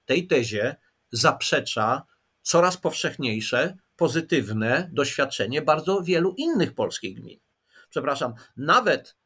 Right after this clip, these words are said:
w tym, co ja oceniam krytycznie, czyli za niskim poziomie zaplacowa-, em, em, zaplanowania Warszawy w porównaniu z innymi dużymi polskimi miastami, które mają wskaźnik pokrycia planami,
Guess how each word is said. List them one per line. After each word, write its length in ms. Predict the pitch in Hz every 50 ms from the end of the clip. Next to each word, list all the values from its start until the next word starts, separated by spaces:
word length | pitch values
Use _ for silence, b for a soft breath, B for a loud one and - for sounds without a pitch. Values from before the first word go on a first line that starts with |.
| _ _ _
w 120 | - -
tym, 340 | - 170 147 143 143 135 110 110 135
co 140 | - - 156
ja 140 | 147 151 143
oceniam 400 | 151 147 - 151 143 143 139 139
krytycznie, 520 | - 151 135 - 151 - - - 135 117
czyli 260 | 113 - 127 120 123 120
za 120 | 123 123
niskim 360 | 143 165 156 - - 151 135
poziomie 320 | 135 131 117 131 127 127 117
zaplacowa-, 600 | 123 123 - 120 113 - - 120 113 120 113 90
em, 460 | 120 117 117 117 107 117 127 127 127
em, 680 | 123 110 85 80 113 120 117 120 120 117 120 127 127 113 113
zaplanowania 680 | 113 135 127 - 127 123 127 123 120 127 123 123 120
Warszawy 460 | 117 127 123 - - 147 135 117 107
w 40 | -
porównaniu 440 | - 131 123 117 117 123 127 131 131
z 60 | 113
innymi 320 | 139 139 143 143 139 135 123
dużymi 300 | 117 110 123 120 117 120
polskimi 380 | - 113 - - - 120 120
miastami, 440 | 120 107 104 - - 113 110 110 107
które 180 | - 123 120 120
mają 220 | 117 113 117 117 b b b b b
wskaźnik 480 | - - - - 147 120 117 127 123 -
pokrycia 400 | - 123 - 139 135 - 131 113
planami, 560 | - 123 120 123 123 123 120 120 117 113 113